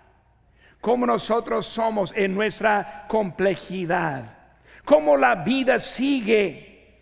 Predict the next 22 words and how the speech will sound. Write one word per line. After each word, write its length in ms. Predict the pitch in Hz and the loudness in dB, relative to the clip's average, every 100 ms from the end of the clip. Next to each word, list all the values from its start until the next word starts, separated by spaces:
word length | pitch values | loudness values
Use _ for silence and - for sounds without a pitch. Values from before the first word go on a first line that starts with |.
| _ | _
el 200 | 269 247 | -2 0
corazón 840 | - 285 277 - 262 294 269 214 175 - - - - | 4 4 4 2 2 4 2 0 -6 -14 -20 -20 -4
de 180 | 254 240 | 0 0
usted, 500 | - 240 285 277 196 | 0 4 6 6 4
de 180 | 233 | 2
mí, 680 | 220 254 285 247 165 131 - - _ _ _ _ _ _ _ | 2 2 2 2 -2 -10 -20 -20 _ _ _ _ _ _ _
sigue 300 | - 262 226 | -10 -2 -2
trabajando. 840 | - 202 196 - 233 277 170 117 - - _ _ _ _ _ _ _ - | 0 0 0 -2 -4 -4 -6 -8 -14 -20 _ _ _ _ _ _ _ -4
No 180 | 214 | -2
sabemos 600 | 220 185 156 151 240 247 | 0 -2 -2 -2 -2 -4
por 240 | - 156 - | -4 -8 -6
qué, 340 | 131 117 196 233 _ _ _ _ _ _ _ - | -12 -12 -14 -16 _ _ _ _ _ _ _ -2
no 180 | 247 269 | 0 0
se 140 | 254 | 0
ha 120 | 214 | 0
cansado 840 | - 190 165 - 214 269 185 208 214 | -2 -2 -4 -2 0 0 2 2 2
en 140 | 190 | -2
estos 380 | 185 - 185 131 | -2 -4 -6 -4
años, 800 | 147 123 117 151 233 269 - - _ _ _ _ _ - | -6 -6 -8 -10 -12 -14 -18 -20 _ _ _ _ _ 0
pero 260 | 269 254 | 0 2
can-, 220 | - 302 359 | 0 -4 -4
can-, 280 | 269 302 | -2 -2